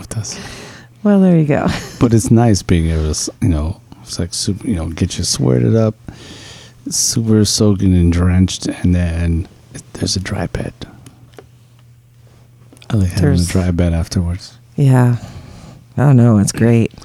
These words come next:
Speaker 1: Nobody's in the wet spot.
Speaker 2: Nobody's in the wet spot. Nobody.
Speaker 1: Nobody puts baby in the corner.
Speaker 2: And it really doesn't move around. You're not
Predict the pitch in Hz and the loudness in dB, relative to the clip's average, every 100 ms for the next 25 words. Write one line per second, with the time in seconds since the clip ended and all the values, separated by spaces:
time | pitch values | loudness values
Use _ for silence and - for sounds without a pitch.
0 | - - 104 101 98 107 95 95 95 90 | -20 -2 2 4 6 4 4 4 6 4
1 | 87 - - 87 87 - - - - - | 2 -2 -4 -2 -2 -6 -8 -6 -6 -8
2 | - - - - - 147 156 165 139 131 | -14 -18 -20 -8 2 6 6 6 4 4
3 | 117 117 113 110 - - 123 107 90 - | 4 2 2 0 -4 -8 -4 0 0 -2
4 | 123 117 113 113 113 110 113 123 - _ | -2 0 0 -2 -2 -4 -6 -8 -12 _
5 | - - - - - - 214 262 254 254 | -20 -20 -20 -20 -10 0 4 6 6 4
6 | 240 233 220 214 - - 202 196 180 175 | 4 2 2 0 -2 -2 2 4 4 4
7 | 160 - - - - - - 143 165 147 | 2 0 -12 -18 -16 -16 0 4 6 4
8 | 117 113 113 113 107 110 104 107 113 110 | 4 4 6 6 6 4 2 2 4 4
9 | 107 104 104 104 104 104 104 107 101 113 | 4 4 2 4 4 4 4 2 2 2
10 | 110 113 113 113 | 4 4 4 2